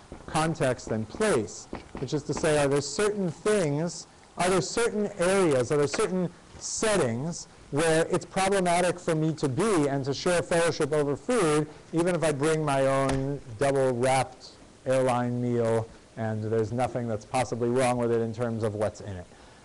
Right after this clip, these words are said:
Um, these four questions are gonna guide us for the next four weeks,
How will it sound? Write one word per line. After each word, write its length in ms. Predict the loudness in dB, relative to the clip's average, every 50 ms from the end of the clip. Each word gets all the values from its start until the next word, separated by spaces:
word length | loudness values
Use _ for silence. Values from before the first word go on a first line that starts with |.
| -6 -2
Um, 300 | 0 0 0 0 -2 -4 -8 -10 -6
these 360 | -4 -2 0 0 0 -2 -2
four 280 | -2 -2 0 0 0 0
questions 520 | 0 -2 -2 -2 -2 -2 -4 -4 -2 0
are 80 | -2 0
gonna 220 | 0 -2 -2 -2
guide 340 | 0 0 2 2 2 2 2
us 180 | 0 -2 -4
for 140 | -4 -4 -2
the 80 | -2 -2
next 300 | -2 -4 -4 -6 -10 -8
four 240 | -6 -4 -2 -2 -2
weeks, 480 | 0 0 0 0 0 -2 -6 -14 -16